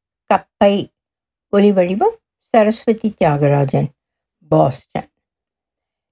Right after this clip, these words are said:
இன்ஸ்டாவில் நான் பகிர்ந்திருந்த புகைப்படத்துக்கு கிடைத்திருக்கும் குட்டி சிவப்பு ஹார்ட்டின்களில்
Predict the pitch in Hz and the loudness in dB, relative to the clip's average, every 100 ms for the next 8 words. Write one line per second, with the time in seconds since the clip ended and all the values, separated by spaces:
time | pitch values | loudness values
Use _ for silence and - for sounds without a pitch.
0 | - 302 466 523 - 508 453 294 262 254 | 0 4 4 2 0 2 4 4 2 2
1 | - - 220 214 214 226 240 330 330 285 | -4 -2 2 4 4 2 2 2 2 2
2 | 220 196 185 - _ _ _ _ _ - | 2 2 0 0 _ _ _ _ _ -20
3 | - _ 285 330 415 381 311 302 233 226 | -20 _ 0 2 2 2 0 0 0 0
4 | 214 226 254 254 240 233 214 - 277 - | 0 2 2 2 -2 0 -2 -2 -6 -2
5 | 415 - 254 269 269 247 208 196 - 196 | -2 2 2 2 2 0 2 2 2 0
6 | 165 151 175 233 | 2 2 2 0